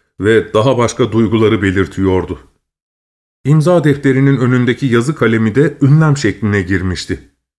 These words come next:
Perekledin kalemi eline alıp mürekkebe batırdı, imza attı. "Şube müdürü Yefim Perekledin." Ünlem işareti, ünlem işareti, ünlem işareti.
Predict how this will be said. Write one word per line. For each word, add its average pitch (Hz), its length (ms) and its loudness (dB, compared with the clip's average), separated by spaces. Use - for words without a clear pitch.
Perekledin 117 760 -4
kalemi 120 340 0
eline 120 360 -2
alıp 120 400 -2
mürekkebe 110 560 0
batırdı, 101 680 -2
imza 117 400 0
attı. - 400 -14
"Şube 104 640 -2
müdürü 95 640 0
Yefim 127 600 -2
Perekledin." 104 840 -4
Ünlem 127 320 2
işareti, 87 680 -4
ünlem 117 300 2
işareti, 87 680 -4
ünlem 117 300 2
işareti. 80 640 -8